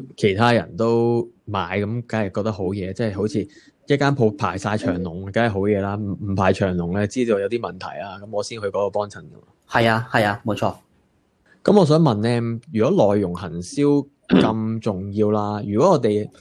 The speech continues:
Speaker 1: 我 day one 而家有個 platform 啦，我譬如可能係做賣衫嘅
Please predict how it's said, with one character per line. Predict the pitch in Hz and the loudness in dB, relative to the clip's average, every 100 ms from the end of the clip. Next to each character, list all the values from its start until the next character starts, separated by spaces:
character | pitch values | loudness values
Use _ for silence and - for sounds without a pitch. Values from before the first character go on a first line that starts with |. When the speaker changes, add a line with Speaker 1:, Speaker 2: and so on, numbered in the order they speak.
| _ _ _ _ - | _ _ _ _ -6
Speaker 1:
我 | 117 127 | -4 0
day | 160 156 | 2 2
one | 151 147 | 2 0
而 | 101 | -2
家 | 110 123 | -2 0
有 | 107 | 0
個 | 98 95 | 0 -2
platform | 95 127 120 - 82 82 | -2 -2 -2 -4 -6 -8
啦， | 85 | -8
我 | 90 | -8
譬 | - 87 | -6 -8
如 | 87 | -4
可 | 95 | -2
能 | 113 98 | -2 -2
係 | 95 87 | -6 -10
做 | - 90 85 85 87 | -10 -14 -16 -16 -8
賣 | 90 90 | -6 -4
衫 | 110 101 92 87 | -2 -2 -4 -10
嘅 | 78 | -20